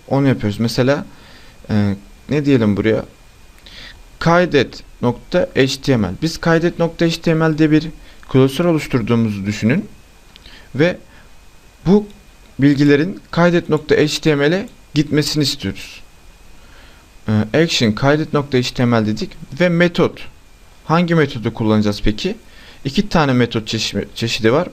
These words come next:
Birisi post. Post metot. Yani gönderme. Burada sadece bu bilgileri, yazdığımız bilgileri gönderiyoruz. Bir de get metodu var.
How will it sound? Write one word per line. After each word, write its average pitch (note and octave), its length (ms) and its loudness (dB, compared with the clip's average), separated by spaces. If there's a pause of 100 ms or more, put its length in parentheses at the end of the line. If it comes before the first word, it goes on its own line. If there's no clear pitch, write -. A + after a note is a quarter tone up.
Birisi C#3+ 360 0
post. E3 400 0 (1300)
Post D#3+ 300 0
metot. E3+ 440 -2 (1040)
Yani A2 180 0
gönderme. C3+ 600 2 (560)
Burada D3+ 340 2
sadece C#3 560 0
bu D3+ 140 -4
bilgileri, C3 520 2
yazdığımız C3 460 0
bilgileri B2+ 500 0
gönderiyoruz. C#3+ 760 0 (320)
Bir C#3+ 80 -2
de D3+ 80 2
get D#3 380 -2
metodu A2 420 0
var. C3+ 200 -2